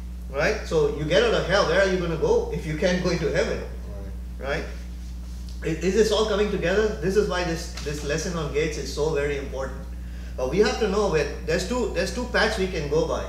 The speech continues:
Speaker 1: There's two paths, always two paths. There's a, there's life and there's death. And Jesus always keeps telling us that, "Look, there's life and there's death.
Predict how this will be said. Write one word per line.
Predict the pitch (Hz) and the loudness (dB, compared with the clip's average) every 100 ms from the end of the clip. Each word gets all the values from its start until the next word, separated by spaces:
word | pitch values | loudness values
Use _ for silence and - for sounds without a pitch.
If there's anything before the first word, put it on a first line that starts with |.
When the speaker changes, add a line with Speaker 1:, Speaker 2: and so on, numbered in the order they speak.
| - - | -8 -4
Speaker 1:
There's | 139 151 | -2 0
two | 214 | 0
paths, | 208 131 113 - | 2 0 -2 0
always | 165 202 190 | 2 4 4
two | 196 190 | 2 -2
paths. | 143 - - - - - - | -4 -4 -8 -10 -10 -10 -4
There's | 143 160 | 0 0
a, | 147 113 - | 0 -4 -4
there's | 143 147 | -2 0
life | 143 196 175 | 2 2 2
and | 160 | 0
there's | 156 139 | 0 0
death. | 143 127 - | 0 -2 -6
And | 131 131 | -8 -6
Jesus | 151 190 - | -2 -2 -2
always | 160 190 185 | -2 0 0
keeps | 180 170 | -2 -4
telling | 160 156 151 | -2 -2 -2
us | 113 - - - - - | -6 -6 -8 -10 -10 -6
that, | 131 117 147 | -4 -4 0
"Look, | 170 - 120 | 0 0 2
there's | 147 147 | 2 2
life | 139 170 233 | 2 4 4
and | 165 151 | 2 0
there's | 151 151 | 0 2
death. | 190 160 | 2 0